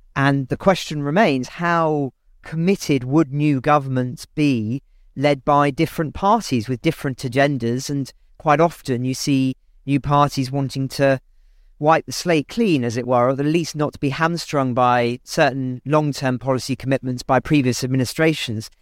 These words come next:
Now, I won't go into all of that again now 'cause we've, we've discussed it in the past, and I don't necessarily think there would be profound shifts in the United States and in Britain, but those are open questions, and they are vital ones for all the reasons that we've talked about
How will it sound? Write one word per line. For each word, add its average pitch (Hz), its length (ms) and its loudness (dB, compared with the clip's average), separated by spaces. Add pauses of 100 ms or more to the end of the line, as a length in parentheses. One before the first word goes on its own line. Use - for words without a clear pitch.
(160)
Now, 147 160 2
I 156 60 6
won't 180 180 4
go 156 100 2
into 156 240 -2
all 160 180 -2
of 123 80 -2
that 135 160 0
again 131 280 -2
now 147 200 4
'cause - 120 -10
we've, 135 180 -2 (100)
we've 135 140 -4
discussed - 400 -6
it 123 60 -8
in 127 100 -2
the 120 60 -4
past, 175 360 2
and 147 80 0
I 151 60 2
don't 151 180 2
necessarily 139 500 2
think 143 180 -4
there 143 120 2
would 160 220 -2
be 107 220 0
profound 117 440 0
shifts - 320 -4
in 117 120 -2
the 117 80 0
United 117 380 0
States - 460 -2
and 120 300 -2 (240)
in 135 140 -2
Britain, 139 320 0
but 156 140 0
those 190 180 4
are 185 100 2
open 175 320 0
questions, 147 580 -2
and 147 140 -2
they 156 100 4
are 151 160 2
vital 143 460 0
ones 110 260 -2
for - 100 -10
all 156 140 0
the 135 120 2
reasons 127 340 0
that 127 100 -6
we've 127 160 0
talked 139 280 -4
about 117 280 0